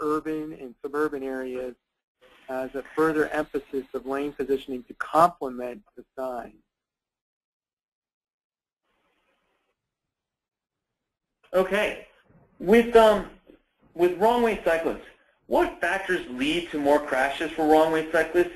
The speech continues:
Speaker 2: and how often do you recommend posting wrong way signs?
Speaker 1: Well, the, the primary factor with the wrong way cycling is they're, um, going against traffic, it's unexpected, they can,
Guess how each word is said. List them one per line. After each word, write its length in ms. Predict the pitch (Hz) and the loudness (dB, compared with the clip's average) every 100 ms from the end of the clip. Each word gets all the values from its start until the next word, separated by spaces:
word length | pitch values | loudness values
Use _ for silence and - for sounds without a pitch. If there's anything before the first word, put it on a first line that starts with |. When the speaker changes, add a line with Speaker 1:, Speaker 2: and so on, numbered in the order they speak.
| - | -10
Speaker 2:
and 400 | 139 147 147 143 - | -2 -2 -2 -4 -6
how 240 | - 233 | 4 6
often 240 | 262 254 202 | 6 4 0
do 80 | |
you 100 | 180 | 2
recommend 420 | 175 180 165 156 151 | 2 2 2 0 4
posting 480 | 165 170 170 151 131 | 4 4 0 -2 2
wrong 280 | 139 143 | 4 4
way 240 | 139 139 135 - | 2 0 -2 0
signs? 300 | 131 123 - _ _ _ _ _ _ _ _ _ _ _ _ _ _ _ _ _ _ _ _ _ _ _ _ _ _ _ _ _ - | 2 2 -4 _ _ _ _ _ _ _ _ _ _ _ _ _ _ _ _ _ _ _ _ _ _ _ _ _ _ _ _ _ 0
Speaker 1:
Well, 200 | 170 165 | 2 4
the, 180 | 156 - _ _ | 2 -2 _ _
the 80 | 156 | -8
primary 520 | - 175 208 233 180 | 2 6 6 6 0
factor 400 | 147 170 160 160 | 0 0 0 0
with 120 | 156 147 | -4 -4
the 80 | |
wrong 280 | 147 151 165 | -2 -2 -2
way 200 | 160 139 - | -4 -8 -2
cycling 520 | 160 165 - 147 135 | 0 0 -4 -10 -10
is 120 | 131 127 | -10 -8
they're, 480 | 151 156 151 - 139 | -4 -2 -2 -8 -12
um, 300 | 135 131 131 | -10 -10 -8
going 300 | 151 175 165 | -6 -4 -6
against 360 | 151 156 151 | -6 -8 -8
traffic, 640 | - 160 156 156 160 156 | 0 2 2 0 -2 -4
it's 160 | 147 - | -6 -10
unexpected, 920 | 151 156 - - 156 156 156 151 147 | -8 -8 -12 -6 -4 -4 -4 -4 -4
they 100 | 139 | -6
can, 540 | 135 135 135 131 131 | -8 -10 -10 -12 -14